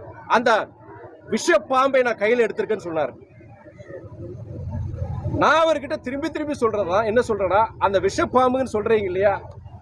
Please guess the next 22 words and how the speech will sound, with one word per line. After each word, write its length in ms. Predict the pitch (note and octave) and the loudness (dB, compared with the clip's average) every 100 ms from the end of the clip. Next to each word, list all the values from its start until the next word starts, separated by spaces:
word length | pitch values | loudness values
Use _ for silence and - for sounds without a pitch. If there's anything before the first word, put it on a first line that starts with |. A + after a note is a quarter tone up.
| - E3 | -2 2
அது 140 | F#3+ D#4+ A3+ | 4 2 2
வேற 160 | E3+ G#3 G#3+ | 4 4 2
எதுவும் 200 | A3 C#4 A#3+ | 0 0 2
கிடையாது, 360 | G#3+ G3 C#3+ A2+ - - - - | 4 4 2 -8 -16 -18 -12 0
மதவாத 520 | F#3 B3 C4 C4+ C4+ C4 | 4 6 6 4 4 0
சக்திகள். 420 | A#3+ - A3+ F3+ B2 - - - - G#3 | -4 -10 -10 -10 -10 -16 -20 -18 -2 2
அந்த 120 | B3 A#3+ | 4 4
மதவாத 560 | G3+ B3+ D#4 D#4+ E4 D#4 C#4+ | 4 6 6 6 4 2 0
சக்திகள் 420 | A#3+ - A#3 G#3+ F3 | -4 -10 -8 -8 -6
தமிழ்நாட்டுல 520 | F3+ A#3+ A#3+ A3 G3+ | -4 0 0 0 -2
வந்து 240 | F#3 F3 F#3+ | -4 -4 -2
வேரூன்ற 380 | F#3+ G3+ F3+ E3 D#3+ | 0 2 0 -4 -2
கூடாது. 260 | E3 C3 - - - - - - D3+ | -2 -2 -6 -20 -20 -20 -20 -2 2
அதற்கு 340 | C4 D4+ D#4 C#4+ | 4 2 0 -6
நீங்கள் 300 | B3+ A#3+ G#3+ D3+ - _ _ - _ _ - - - - - - - | -4 -2 -2 -4 -14 _ _ -20 _ _ -20 -20 -20 -20 -20 -2 2
அந்த 160 | G#3+ F#3+ | 2 4
வே-, 200 | G#3+ B3+ - | 4 2 -2
அந்த 160 | A3 A#3 F#3 D3+ - F3 | 0 2 2 0 -6 0
மதவாத 380 | B3+ D4+ D#4+ D#4+ C4 | 4 4 4 0 -4
சக்திகளுடைய 420 | - C4 A#3 G#3+ | -8 -4 -2 -2
வளர்ச்சிக்கோ 520 | F#3 A#3 - A3 - A3 F3+ | -2 -4 -8 -10 -2 -2 0
இதுக்கோ 300 | F3+ G3+ G3 | -4 -2 0